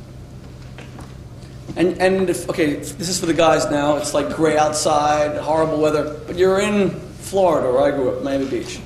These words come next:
You walk out on the beach and you see hundreds of women in bikinis. Guys, is that sexy? Okay, you guys are really coming with us now. Okay. <laughs> Is it sexy? Yeah, it's sexy. Is it erotic?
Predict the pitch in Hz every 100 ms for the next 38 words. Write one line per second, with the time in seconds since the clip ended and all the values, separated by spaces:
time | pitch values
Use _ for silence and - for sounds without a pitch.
0 | - - - - 175 247 247 233 214 180
1 | 226 226 190 185 - 208 196 - - -
2 | - 285 262 - 175 185 151 131 127 165
3 | 160 147 151 127 - - - - - -
4 | 185 165 127 147 151 - 190 190 247 277
5 | - - - - - - - - - -
6 | - - - - - - - - - -
7 | - - - - - - 151 139 156 147
8 | 147 156 135 - 131 123 123 113 123 120
9 | - - - - - - - - - 370
10 | - - - - - - - - - -
11 | - - - 196 233 311 311 - 453 480
12 | - - - - 185 - - - - -
13 | 285 - 320 254 254 269 226 - -